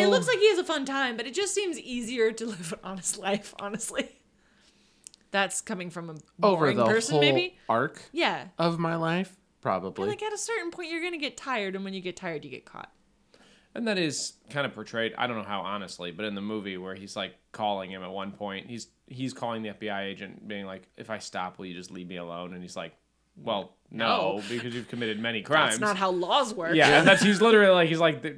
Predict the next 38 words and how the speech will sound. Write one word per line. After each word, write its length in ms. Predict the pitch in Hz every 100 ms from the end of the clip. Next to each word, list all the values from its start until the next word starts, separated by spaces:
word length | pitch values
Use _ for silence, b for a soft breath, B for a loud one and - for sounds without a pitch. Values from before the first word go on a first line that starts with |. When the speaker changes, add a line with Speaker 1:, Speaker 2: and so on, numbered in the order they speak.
| 113
Speaker 2:
no, 480 | 135 190 131 113 113
the 160 | 127
federal 320 | 143 165 156
government 360 | 139 156 151 131
just 140 | 127
doesn't 220 | 135 131 123
decide, 400 | 120 135 123 113
like, 160 | 117
you 100 | 190
know 120 | 196 165
what, 340 | 151 143 -
we'll 140 | 156
let 160 | 147 127
you 60 | 120
have 240 | 127 117
this 180 | 101 98
one." 300 | 101 98 95
But, 220 | - 151
like, 200 | 165 151
Speaker 1:
<laughs> 80 | 214
Speaker 2:
because 200 | 202 190
he 160 | 165 196
is, 160 | 160
like, 180 | 135 123
exhausted 640 | 113 101 123 113 - 113 101
of, 160 | 98
like, 320 | 104 98 -
trying 440 | - - 101 98 92
to 120 | 92
stay 320 | - - 98
one 240 | 92 95 90
step 240 | 101 92
ahead 240 | 98 98
of 240 | 92 90 - _ _ _ _
the 80 | -
federal 300 | 110 92 87
government 440 | 95 87 90 85 _
for, 320 | - 90 87